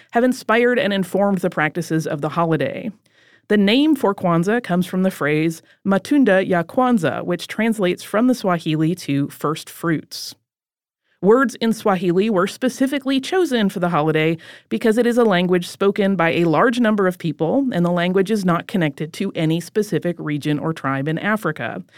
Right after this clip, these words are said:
Karenga has described it as a non-ethnic tongue. Each of Kwanzaa's seven days of celebration, from December twenty-sixth to January first, is dedicated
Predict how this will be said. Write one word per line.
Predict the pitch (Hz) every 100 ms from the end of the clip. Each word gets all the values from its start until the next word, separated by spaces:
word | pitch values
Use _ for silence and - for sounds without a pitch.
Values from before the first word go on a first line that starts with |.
| - - -
Karenga | 196 180 233 214 214
has | 190 185
described | 214 - 285 277
it | 151 -
as | 165 175
a | 214
non-ethnic | 160 151 151 165 151 - 143 135
tongue. | - 170 151 - - - _ _ _ _ _ _ _ _ _ _ _ _ _ _ -
Each | 262 277
of | 277 190
Kwanzaa's | - 190 208 202
seven | - 175 196 185
days | 165 175
of | 175
celebration, | - 165 160 208 269 294 285 285
from | 196 165
December | 151 165 151
twenty-sixth | 151 147 156 214 214 -
to | 160
January | 165 156 151 151
first, | 311 320 - -
is | 220
dedicated | 254 262 262 240 233